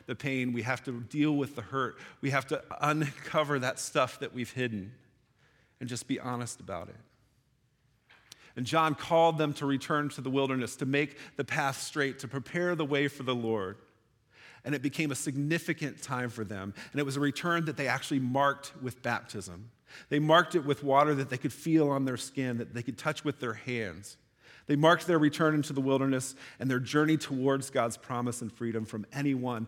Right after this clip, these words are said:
or anything that might enslave them with a physical sign that they could and that, that, that they would remember. And we do the same.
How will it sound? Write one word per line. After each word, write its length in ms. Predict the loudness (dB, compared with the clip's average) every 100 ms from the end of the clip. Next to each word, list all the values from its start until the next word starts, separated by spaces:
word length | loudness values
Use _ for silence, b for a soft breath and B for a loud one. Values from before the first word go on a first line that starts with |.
| B B
or 100 | -8 0
anything 560 | 2 2 0 0 0
that 140 | 0 -2
might 220 | -4 -4
enslave 560 | -6 -6 -4 -2 -2 -4
them 320 | -10 -12 -14 _ _ _ _ _ _
with 120 | -8
a 60 | -6
physical 440 | -4 -4 -4 -8
sign 360 | -6 -4 -2 -4
that 100 | -6
they 120 | -8
could 420 | -6 -4 -2 -2
and 100 | -6
that, 160 | -8 -10
that, 240 | -14 -10
that 160 | -10 -8
they 120 | -8
would 460 | -4 -2 0 -2 -8 B _
remember. 600 | -4 -2 0 -2 -6 -12 -18 -20 _ _ _ _ _ _ _ _ _ _ _ _ _
And 100 | -8
we 120 | -4
do 120 | -4 -4
the 100 | -6
same. 440 | -10 -12 -12 -16